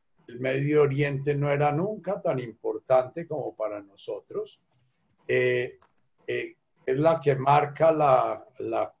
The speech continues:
cuarta frase del Padre Nuestro, es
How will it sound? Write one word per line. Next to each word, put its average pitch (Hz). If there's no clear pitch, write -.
cuarta 135
frase 135
del 117
Padre 107
Nuestro, 127
es -